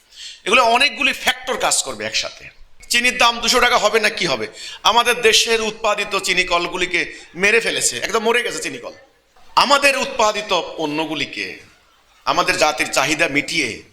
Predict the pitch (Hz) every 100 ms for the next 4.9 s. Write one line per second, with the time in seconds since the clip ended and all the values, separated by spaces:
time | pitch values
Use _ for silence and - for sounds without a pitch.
0 | - 147 156 214 233 - 175 156 135 117
1 | 120 104 95 - - - _ _ - -
2 | 180 180 185 170 147 135 117 214 - -
3 | _ 131 135 120 - 160 180 180 165 156
4 | 156 147 131 139 135 123 131 139 156